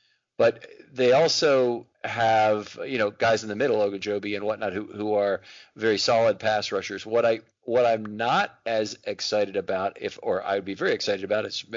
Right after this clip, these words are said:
if it, in facing the Browns, is that their, their coverage linebackers are not great. And given that, the play action could be fairly effective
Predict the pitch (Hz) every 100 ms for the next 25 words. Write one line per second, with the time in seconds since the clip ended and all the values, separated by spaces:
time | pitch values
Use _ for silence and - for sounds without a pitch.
0 | 107 107 113 101 - 76 _ _ - -
1 | - 104 90 - 190 - 110 95 95 98
2 | 104 98 98 101 - - _ - 123 117
3 | 104 101 113 107 123 - - 190 202 190
4 | 143 131 127 127 113 110 101 98 98 98
5 | 113 120 - 110 98 82 87 _ _ _
6 | _ _ _ 110 107 107 104 104 - _
7 | _ _ _ 104 - 139 175 185 160 139
8 | 131 107 101 - _ - - - - 135
9 | 135 127 127 - 117 104 - - 104 -
10 | 113 107 95 - 120 113 - 95 92